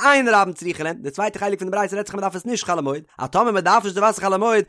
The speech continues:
פאר א רבין, טו מען קיין חפירה נישט מאכן. ווייל איין צורך לערנען, ביז ער יחיד, אין קולש, ביי יחיד, א יחיד, תא מען דארף עס חול המועד, די איין יחיד צורך לערנען, א פילע חתיתה, נאמען אויס, א יחיד, טו גוט נישט מאכן, תא מען דארף עס חול המועד. און מיט דעם איז שוין פארענפערט,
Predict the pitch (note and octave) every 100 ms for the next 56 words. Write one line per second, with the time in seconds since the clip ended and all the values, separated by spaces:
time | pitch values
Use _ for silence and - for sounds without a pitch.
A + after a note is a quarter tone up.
0 | _ - F#3 F#3+ G#3 A#3 F3 A#3+ A#3 G#3+
1 | F#3+ F3+ G#3 G3 F#3 D#3 C#3 B2 D3 -
2 | _ - C3+ E3+ - D3+ F3 D#3 C#3 F#3
3 | C4+ E3+ - - C#3 F3+ E3+ - E3 D3+
4 | C4 G#3 F3 - - C3+ D#3 G#3 G3+ D#3
5 | F3 F3 F#3 D#3+ C#3 D#3 D3+ A#3 A3+ _
6 | - E3 F3+ G#3+ G#3+ G3 F3 G3+ C4+ A#3+
7 | - - F3+ B3 B3 B3+ D#4 G#3+ G#3+ A#3
8 | A3 G#3 F#3 G3 C4 A3+ G3+ C4 D4+ -
9 | A3+ A3+ G3+ G3 _ G#3 A3 G3+ G3+ F#3+
10 | - F#3 F3+ D3+ B2+ B2 _ - F3+ F3+
11 | B3 C4+ - G3 F#3 G#3+ A#3 F#3+ F#3+